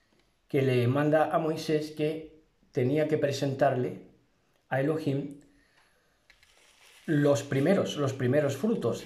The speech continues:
tanto de animales como de personas. Tenían que ser, dice, "Míos son", dice Yahweh, ¿verdad? Eso se encuentra en Éxodo trece dos.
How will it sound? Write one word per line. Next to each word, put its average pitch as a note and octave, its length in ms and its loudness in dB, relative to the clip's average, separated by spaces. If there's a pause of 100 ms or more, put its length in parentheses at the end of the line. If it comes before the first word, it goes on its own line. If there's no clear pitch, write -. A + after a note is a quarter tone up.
(120)
tanto B2+ 380 2
de B2 140 0
animales D3+ 560 0
como B2+ 320 0
de A#2+ 100 2
personas. A#2+ 560 -2
Tenían C3 320 0
que C#3 140 -4
ser, C#3 200 -4
dice, A#2+ 240 -2
"Míos C#3 360 0
son", A#2+ 360 0
dice A#2+ 320 -4
Yahweh, A2+ 360 -2
¿verdad? C3+ 420 -4 (1000)
Eso B2 300 -2
se - 140 -4
encuentra C#3 680 0
en B2+ 160 0
Éxodo D3+ 460 -2
trece A#2+ 340 -2
dos. - 300 -10